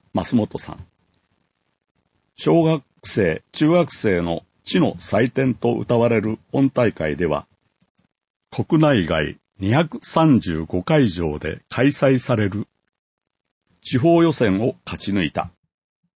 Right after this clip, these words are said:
全国の算数好きの学生がハイレベルに競い合います。昔からとにかく算数が好きと話す増本さんも、小学三年生から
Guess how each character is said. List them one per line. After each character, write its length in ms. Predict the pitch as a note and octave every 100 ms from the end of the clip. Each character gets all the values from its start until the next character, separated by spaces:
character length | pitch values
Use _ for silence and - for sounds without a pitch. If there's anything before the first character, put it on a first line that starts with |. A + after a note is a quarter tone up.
| _ _ _ _ _ -
全 280 | A2+ E3 D#3
国 240 | A#2 G2+
の 140 | G2 -
算 340 | - C#3+ D#3+
数 180 | C#3 -
好 300 | D3+ C#3+ C#3+
き 80 | C#3+
の 160 | D3
学 220 | B2+ A#2+ -
生 320 | - B2 B2
が 200 | A#2+ - - _ _
ハ 140 | - C#3+
イ 100 | E3
レ 100 | E3+
ベ 120 | B2+
ル 100 | F#2
に 200 | F2 G2+ _ _ _ _ _ _ -
競 240 | - C#3+
い 120 | C3
合 100 | G2
い 40 | G2
ま 100 | F#2+
す。 360 | - - - _ _ _ _ _ _ _
昔 400 | A2 G#2 D#3 -
か 160 | - B2
ら 220 | A#2+ - _ _
と 100 | G#3
に 100 | F#3+
か 160 | - F2+
く 160 | - -
算 280 | - A2 A#2
数 240 | - G#2+
が 120 | E2
好 300 | E2 - B2+
き 20 | - - _
と 140 | C#3
話 400 | B2 B2 A#2+ -
す 20 | -
増 240 | G2 G2 C#3
本 240 | A#2 -
さ 140 | - E2
ん 160 | D#2
も、 160 | D#2+ - _ _ _ _ _ _
小 240 | - D3 D#3+
学 240 | D3+ C#3+
三 320 | B2+ C#3+ D#3
年 200 | D3+ B2
生 260 | G#2+ F2+ D#2+
か 120 | E2+
ら 160 | E2+